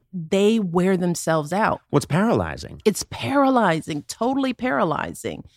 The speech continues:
Speaker 1: When the thing they need to do is focus what's, focus on your knitting.
Speaker 2: Yeah.
Speaker 1: All you can do at twelve, fifteen is go to school.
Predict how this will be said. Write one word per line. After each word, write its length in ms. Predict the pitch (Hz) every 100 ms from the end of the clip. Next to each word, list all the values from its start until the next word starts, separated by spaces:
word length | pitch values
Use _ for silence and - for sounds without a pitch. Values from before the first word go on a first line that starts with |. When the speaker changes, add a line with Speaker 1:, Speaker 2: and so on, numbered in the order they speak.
| _ -
Speaker 1:
When 280 | 190 226
the 100 | 202
thing 500 | 185 - - 285 294
they 160 | 254 208
need 240 | 208 226 190
to 80 | 180
do 520 | 165 247 285 233 214 _ _ _
is 160 | 233 -
focus 500 | - 277 277 277 -
what's, 220 | 262 - _ _ _
focus 380 | 294 320 311 -
on 120 | 247
your 120 | 220
knitting. 420 | 208 180 - 175 - _ -
Speaker 2:
Yeah. 280 | 87 82 82 -
Speaker 1:
All 180 | 311
you 160 | 330 294
can 200 | 285 233
do 160 | 220 175
at 100 | - -
twelve, 540 | - 196 202 220 220
fifteen 760 | - 233 208 - 240 226 226 202 -
is 180 | 214 - _ _
go 140 | 320 349
to 80 |
school. 480 | 320 - 185 165 202